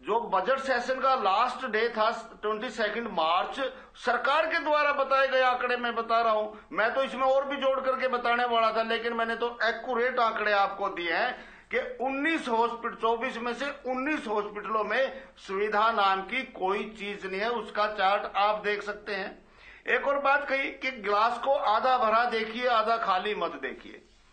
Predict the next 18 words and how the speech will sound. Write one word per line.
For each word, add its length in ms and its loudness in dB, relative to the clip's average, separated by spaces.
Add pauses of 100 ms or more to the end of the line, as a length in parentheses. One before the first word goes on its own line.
(300)
ज्योति 300 -2
जी, 140 -6
I 220 4
understand 640 0
it 140 0
well। 520 -2
राजकुमार 440 0
जी 120 -8
क्या, 300 2
क्या 380 0
हमें 280 0
समझाना 400 0
चाहते 320 -2
हैं, 80 -4
मैं 80 -4
समझ 260 -2
गया 220 2
हूं, 240 0